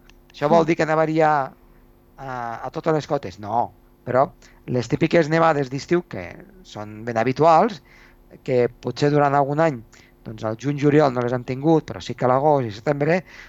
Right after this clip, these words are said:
Speaker 1: doncs, sembla que aquest any, segons els mapes de previsió, i amb les temperatures, doncs, que baixarien una mica, amb el pas d'aquests fronts,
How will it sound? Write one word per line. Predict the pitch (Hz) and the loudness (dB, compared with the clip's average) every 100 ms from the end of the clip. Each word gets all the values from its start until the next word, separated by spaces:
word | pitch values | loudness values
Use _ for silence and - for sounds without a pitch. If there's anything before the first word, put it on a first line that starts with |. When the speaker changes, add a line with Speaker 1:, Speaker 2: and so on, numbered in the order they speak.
| _ - | _ -6
Speaker 1:
doncs, | 127 127 - | -4 -2 -6
sembla | - 143 143 | -4 -2 -2
que | - | -2
aquest | 147 151 | -2 0
any, | 151 160 165 - - - | 0 -2 -6 -16 -20 -16
segons | - 123 135 135 | -8 -6 -2 0
els | 131 135 | 0 0
mapes | 143 143 | -2 0
de | 131 | -2
previsió, | 135 135 135 135 156 160 - - - _ _ - | -2 -2 -2 2 2 2 -2 -20 -20 _ _ -6
i | |
amb | 120 117 117 | -6 -4 -10
les | - | -6
temperatures, | 113 120 113 156 127 - | -2 0 2 2 2 -2
doncs, | 104 - | -14 -14
que | - 98 - - - _ | -12 -12 -12 -20 -20 _
baixarien | 120 113 127 135 135 | -6 -2 0 0 0
una | 139 | 0
mica, | 151 - 147 - | 0 0 -2 -4
amb | 151 | -12
el | 127 | -8
pas | 139 | -4
d'aquests | 135 143 131 | -4 -4 -6
fronts, | 147 156 165 | 0 0 -2